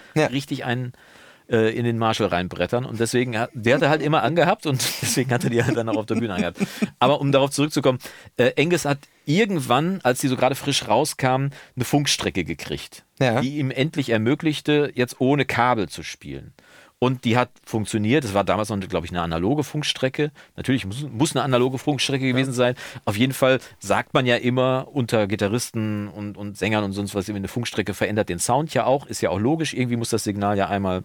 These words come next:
Speaker 2: rübergeschickt werden. Und da geht sicherlich auch ein bisschen was verloren, sonst was irgendwie. Auf jeden Fall hatte Angus jetzt diese Funkstrecke, hatte sich dran gewöhnt. Und irgendwann kam sein Soundingenieur mit dem neuesten Shit an und wollte die jetzt austauschen.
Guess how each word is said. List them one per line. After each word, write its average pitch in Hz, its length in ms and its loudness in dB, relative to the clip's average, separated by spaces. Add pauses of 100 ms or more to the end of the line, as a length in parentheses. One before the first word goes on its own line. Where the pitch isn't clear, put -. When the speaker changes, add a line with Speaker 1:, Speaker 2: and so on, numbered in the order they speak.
(140)
Speaker 2:
rübergeschickt 156 540 0
werden. 131 240 2
Und 101 80 -2
da 101 60 2
geht 101 180 0
sicherlich 110 340 -2
auch 101 60 0
ein 98 80 -2
bisschen 107 240 -4
was 87 120 -4
verloren, 123 340 0
sonst 131 180 -4
was 123 80 -6
irgendwie. 120 200 -6 (340)
Auf 113 100 2
jeden 151 200 2
Fall 143 340 2
hatte 123 200 0
Angus 135 280 0
jetzt 120 160 0
diese 101 160 -2
Funkstrecke, 175 680 -2 (240)
hatte 117 160 0
sich 120 160 -2
dran 110 240 -2
gewöhnt. 113 560 2 (320)
Und 139 220 0
irgendwann 156 360 2
kam 143 220 0
sein 131 160 2
Soundingenieur 143 680 2
mit 135 180 2
dem 131 140 2
neuesten 123 400 -2
Shit - 320 0
an 127 180 2
und 113 160 -2
wollte 123 220 0
die 117 100 -4
jetzt 110 240 0
austauschen. - 680 -2